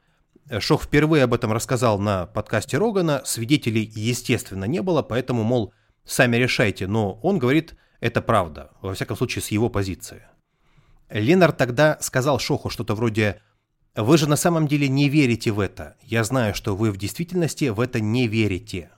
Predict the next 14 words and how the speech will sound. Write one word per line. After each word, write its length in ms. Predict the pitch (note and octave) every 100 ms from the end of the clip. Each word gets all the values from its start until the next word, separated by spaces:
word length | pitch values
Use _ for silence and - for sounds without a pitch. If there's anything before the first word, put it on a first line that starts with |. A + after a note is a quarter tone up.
| -
Вы 140 | G2+
просто 300 | G#2+ A2 -
хотите 320 | - A2 G#2+ F#2+
быть 180 | F#2
на 100 | F#2+
телевидении 680 | F2+ A2 E3+ A3+ C#3+ G2+ F2+
и 40 | E2+
там 340 | F#2 D2+ - _ _ _ -
стать 300 | - A2+ G2
знаменитым 500 | G#2+ C#3 G#3 A2+ F#2+
и 40 |
в 40 | -
таком 300 | - G#2 G2+
духе». 420 | G2 - E2+